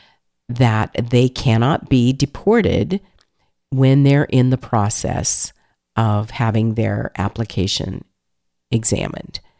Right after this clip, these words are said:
And so they have some security. And this becomes important because if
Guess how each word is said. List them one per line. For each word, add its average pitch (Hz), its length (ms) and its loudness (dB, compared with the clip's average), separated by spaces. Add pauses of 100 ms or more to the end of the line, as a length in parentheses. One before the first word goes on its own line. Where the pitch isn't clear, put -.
(360)
And 117 220 4
so 135 180 4
they 127 140 4
have 123 220 0
some 127 220 0
security. 117 640 0
And 160 200 4
this 214 180 4
becomes 185 420 2
important 156 580 2
because 143 680 2 (640)
if 143 220 4